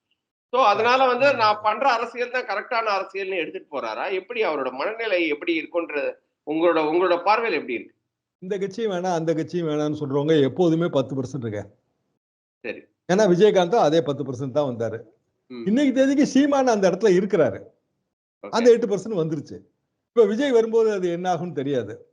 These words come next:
Speaker 1: ம்.
Speaker 2: இந்த கட்சியும் வேண்டாம், அந்த கட்சியும் வேண்டாம், எல்லாருமே ஊழல் பேர் வழியில், அப்படி ஒட்டுமொத்தமான ஒரு முத்திரை.
Speaker 1: சரி.
Speaker 2: அப்போ சீமான் யா-, இப்ப சீமான் யாரை பிரதிபலிக்கிறார்? கனிமொழி சொல்றாங்க, "சீமான் கூலிக்காரரா செயல்படுறாரு,
Speaker 1: ம்.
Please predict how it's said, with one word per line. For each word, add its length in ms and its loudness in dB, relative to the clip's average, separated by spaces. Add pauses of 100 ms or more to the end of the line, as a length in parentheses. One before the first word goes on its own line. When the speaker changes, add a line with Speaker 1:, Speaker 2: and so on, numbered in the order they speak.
(360)
Speaker 1:
ம். 280 -6 (580)
Speaker 2:
இந்த 180 2
கட்சியும் 300 -2
வேண்டாம், 220 -2
அந்த 140 0
கட்சியும் 280 -2
வேண்டாம், 200 0
எல்லாருமே 400 2
ஊழல் 300 0
பேர் 160 -4
வழியில், 220 -2
அப்படி 240 -2
ஒட்டுமொத்தமான 680 -2
ஒரு 140 0
முத்திரை. 420 -2 (1200)
Speaker 1:
சரி. 440 -6 (140)
Speaker 2:
அப்போ 580 2 (560)
சீமான் 800 2 (840)
யா-, 340 -2
இப்ப 180 -6
சீமான் 440 2
யாரை 300 6
பிரதிபலிக்கிறார்? 560 -2
கனிமொழி 320 -2
சொல்றாங்க, 340 -2
"சீமான் 440 -4
கூலிக்காரரா 600 2
செயல்படுறாரு, 600 -2 (640)
Speaker 1:
ம். 240 -4